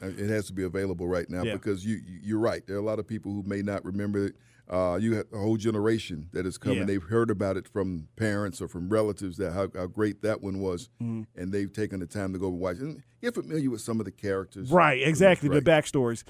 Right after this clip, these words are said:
Speaker 2: Now, the thing, this is me in movies. And like I said, I haven't been to a movie theater since covid started. But, but pre-covid, when these mega blockbusters came out, I always waited probably three or four weeks 'cause I don't wanna be in there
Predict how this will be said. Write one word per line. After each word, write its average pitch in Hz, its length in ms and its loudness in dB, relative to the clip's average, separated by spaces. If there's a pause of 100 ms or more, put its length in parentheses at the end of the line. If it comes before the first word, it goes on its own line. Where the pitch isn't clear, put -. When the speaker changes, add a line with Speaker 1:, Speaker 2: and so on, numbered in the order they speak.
(180)
Speaker 2:
Now, 160 140 8
the 156 80 6
thing, 202 180 2
this 214 160 4
is 220 160 2
me 180 240 4
in 131 80 6
movies. 110 320 2
And 123 80 0
like 143 100 2
I - 20 -6
said, 127 120 0
I 160 120 6
haven't 131 160 4
been 117 140 -2
to 123 100 -6
a - 20 -4
movie 135 180 0
theater 104 380 -6
since 120 240 -6
covid 113 240 -2
started. 104 260 -4
But, 107 140 -6 (320)
but 131 180 0
pre-covid, 165 680 6 (640)
when 139 260 2
these 165 380 2
mega 156 540 2 (140)
blockbusters 143 840 0
came 139 240 0
out, 135 300 0 (720)
I 151 160 10
always 165 400 10
waited 131 380 2 (220)
probably 123 380 2
three 123 280 -4
or 123 40 -2
four 120 240 -2
weeks 117 320 -8
'cause 147 200 0 (100)
I 180 160 8
don't 208 260 6
wanna 175 200 6
be 160 280 2
in 143 80 2
there 123 320 0